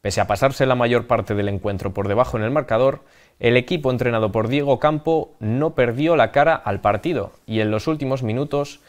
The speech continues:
remontó una diferencia de seis puntos para acabar ganando por ochenta y cuatro ochenta y cinco ante un Betis en horas bajas.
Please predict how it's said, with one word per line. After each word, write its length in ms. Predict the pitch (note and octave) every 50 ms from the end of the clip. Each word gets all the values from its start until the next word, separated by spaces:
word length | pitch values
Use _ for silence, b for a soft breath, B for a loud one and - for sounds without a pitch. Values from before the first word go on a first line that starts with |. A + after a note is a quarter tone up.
| b b b b -
remontó 540 | D3 - B2 C3 C3+ C3 C3 C3 B2 F3+ F3+
una 140 | F3+ D#3+ D3
diferencia 760 | B2 A2+ - A#2+ B2 C3+ D3 C#3+ - D#3+ E3 E3+ C3+ - - -
de 280 | A2+ G2+ G2+ G#2+ G2
seis 260 | - - C3+ B2 A#2
puntos 540 | - - D3+ E3+ F3+ F3 F3 E3+ E3+ - -
para 240 | - _ G2+ G2+ G2+
acabar 320 | G2 - - B2+ D3+ C#3+
ganando 540 | B2+ A#2+ B2 C#3+ D#3 E3 E3+ F3 D3+ C#3 -
por 140 | - G#2+ G#2
ochenta 300 | G2 - - G2+ G2+ G#2
y 60 | G2+
cuatro 300 | - C#3 D3+ - - C#3
ochenta 260 | A#2+ - A#2 A2 G2
y 60 | G#2 -
cinco 400 | - F3+ D3+ - - - - b b b b b b b b -
ante 280 | G#2 G2 G2+ F#2+ C#3
un 120 | C#3 C#3 C#3
Betis 400 | D3+ D#3 - F3 D#3 - - -
en 140 | - G#2+ A2
horas 180 | A2 G#2 -
bajas. 420 | - G#2 - - - - - -